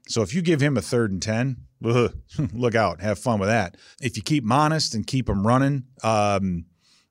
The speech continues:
you know, it, it, it's, it's like he'll, he'll, he'll disappear for a while. And then when the big play is needed, he obviously turn, flips that switch, and, and away we go. So, I mean, but he can ruin your day in a, you know, in a heartbeat, no question about that.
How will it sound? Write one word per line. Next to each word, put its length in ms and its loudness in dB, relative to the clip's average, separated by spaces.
you 120 0
know, 180 4
it, 100 0
it, 400 0
it's, 300 -2
it's 220 -2
like 180 0
he'll, 220 0
he'll, 420 -2
he'll 120 -2
disappear 600 -2
for 180 -8
a 60 0
while. 420 -2
And 140 -2
then 120 2
when 80 0
the 80 -2
big 220 -4
play 180 -2
is 100 -6
needed, 260 -2
he 180 -4
obviously 280 -8
turn, 280 -8
flips 300 -8
that 140 -10
switch, 340 -6
and, 120 -4
and 260 -6
away 200 -2
we 140 -6
go. 280 2
So, 360 0
I 60 -2
mean, 180 2
but 220 2
he 220 2
can 180 0
ruin 200 2
your 140 -2
day 520 -2
in 120 -2
a, 60 -8
you 140 -2
know, 140 -2
in 120 -2
a 80 -2
heartbeat, 600 -6
no 120 -4
question 360 -2
about 240 -4
that. 300 0